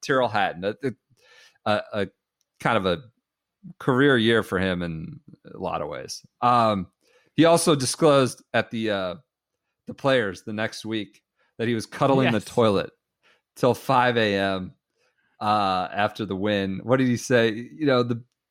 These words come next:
Speaker 1: the wine was fine, but then we got into trouble when we started drinking vodka and tequila straight out of the bottle.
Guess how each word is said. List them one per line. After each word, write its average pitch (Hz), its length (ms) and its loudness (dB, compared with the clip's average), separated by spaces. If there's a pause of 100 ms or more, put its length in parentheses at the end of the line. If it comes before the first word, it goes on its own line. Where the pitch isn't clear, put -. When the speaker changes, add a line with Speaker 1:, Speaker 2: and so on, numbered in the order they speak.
Speaker 1:
the 131 80 2
wine 170 340 6
was 139 140 4
fine, 135 360 4
but 123 80 0
then 131 100 2
we 131 80 0
got 131 120 4
into 120 140 2
trouble 127 240 2
when 120 80 6
we 110 60 2
started 120 300 2
drinking 113 400 0
vodka 110 320 2
and 104 120 2
tequila 101 360 -2
straight 101 320 0
out 101 80 4
of 92 60 -2
the 95 60 -2
bottle. 85 440 -4